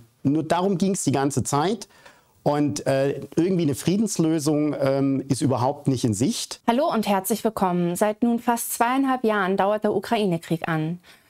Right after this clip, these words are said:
Speaker 2: Bundeskanzler Scholz erlaubte kürzlich, dass mit deutschen Waffen künftig auch auf russisches Territorium gefeuert werden darf. Der Frieden scheint in weiter Ferne.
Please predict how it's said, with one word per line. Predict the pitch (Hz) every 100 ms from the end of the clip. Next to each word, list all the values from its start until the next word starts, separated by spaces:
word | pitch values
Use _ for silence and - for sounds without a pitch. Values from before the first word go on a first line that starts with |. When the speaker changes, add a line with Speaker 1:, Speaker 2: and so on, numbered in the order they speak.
| _
Speaker 2:
Bundeskanzler | 240 254 269 247 240 220
Scholz | 208 277 254 226
erlaubte | 208 202 -
kürzlich, | 214 247 277 - 190 220
dass | - 208
mit | 220 220
deutschen | 240 349 320
Waffen | 254 233 - 190
künftig | 196 285 294 - 220 240
auch | 202 202
auf | 190
russisches | 226 277 285 254 240
Territorium | - 240 240 233 196 165 165
gefeuert | - 175 165 160
werden | 151 160
darf. | 160 151 156 - _ - - - _
Der | 196
Frieden | 180 240 254 277
scheint | 277 202 202
in | 190 165
weiter | 180 214
Ferne. | - 180 160 151 156